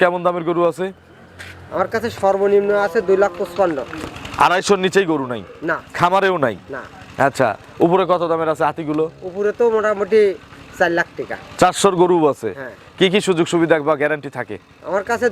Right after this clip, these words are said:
Speaker 2: দুধ হইছে হান্ড্রেড পার্সেন্ট গ্যারান্টি, আর বাট জরায়ু এবং দাঁতের মধ্যে।
Speaker 1: এগুলো হান্ড্রেড পার্সেন্ট গ্যারান্টি?
Speaker 2: গ্যারান্টি।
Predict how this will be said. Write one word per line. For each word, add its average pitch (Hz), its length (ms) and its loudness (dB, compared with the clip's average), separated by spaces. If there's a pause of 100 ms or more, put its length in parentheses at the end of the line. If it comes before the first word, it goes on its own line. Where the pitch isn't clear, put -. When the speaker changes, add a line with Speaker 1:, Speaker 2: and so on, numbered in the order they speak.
Speaker 2:
দুধ 208 220 4
হইছে 220 200 0
হান্ড্রেড 190 260 0
পার্সেন্ট 196 340 -2
গ্যারান্টি, 180 340 -2 (340)
আর 143 60 -2 (100)
বাট 180 160 4 (140)
জরায়ু 190 300 2 (220)
এবং 170 120 0 (120)
দাঁতের 156 280 0
মধ্যে। - 220 -6 (360)
Speaker 1:
এগুলো 147 220 6
হান্ড্রেড 156 260 -2
পার্সেন্ট 143 280 -2
গ্যারান্টি? 127 300 -2
Speaker 2:
গ্যারান্টি। 98 280 -12